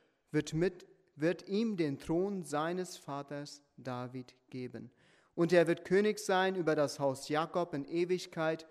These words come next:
und sein Reich wird kein Ende haben.‘ Da sprach Maria zu dem Engel: ‚Wie soll das zugehen,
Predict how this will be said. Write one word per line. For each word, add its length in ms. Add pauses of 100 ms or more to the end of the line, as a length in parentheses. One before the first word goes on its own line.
(420)
und 260
sein 400
Reich 420 (300)
wird 400
kein 460
Ende 440
haben.‘ 400 (2000)
Da 100
sprach 440
Maria 460
zu 140
dem 160
Engel: 400 (1080)
‚Wie 260
soll 340 (120)
das 480 (120)
zugehen, 640